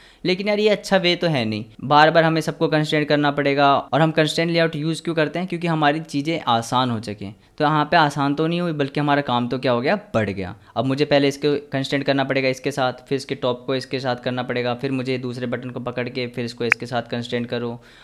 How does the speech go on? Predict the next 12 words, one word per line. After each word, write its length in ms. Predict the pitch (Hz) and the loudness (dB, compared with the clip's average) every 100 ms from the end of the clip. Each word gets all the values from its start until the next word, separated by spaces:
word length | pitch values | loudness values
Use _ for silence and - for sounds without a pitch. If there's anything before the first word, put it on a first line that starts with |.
| - | -2
और 100 | 139 | 0
ऐसे 200 | 151 185 | 0 0
हो 240 | 175 147 139 | 0 2 2
जाएगी 260 | 143 151 | 2 2
हमारे 240 | 156 131 - | 0 0 2
पास 280 | 175 208 - | 2 0 -4
बहुत 340 | 120 127 123 - | -2 0 -2 -4
सी 120 | - | -6
कन्फ्यूजन। 640 | - 127 117 113 101 98 - - - - | -4 -4 -4 -6 -6 -8 -12 -18 -8 0
अगर 160 | 143 | 2
मान 240 | 143 139 147 | 4 4 4
लो 140 | 160 | 0